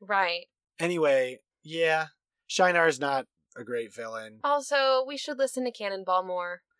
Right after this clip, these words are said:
Speaker 2: <laughs> Always, always listen to Cannonball more. I guess Douglock's,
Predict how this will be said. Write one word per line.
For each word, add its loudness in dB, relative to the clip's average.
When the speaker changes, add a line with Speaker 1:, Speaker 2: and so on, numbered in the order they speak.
Speaker 2:
<laughs> -16
Always, -2
always 4
listen -8
to -14
Cannonball -12
more. -12
I -2
guess 0
Douglock's, 0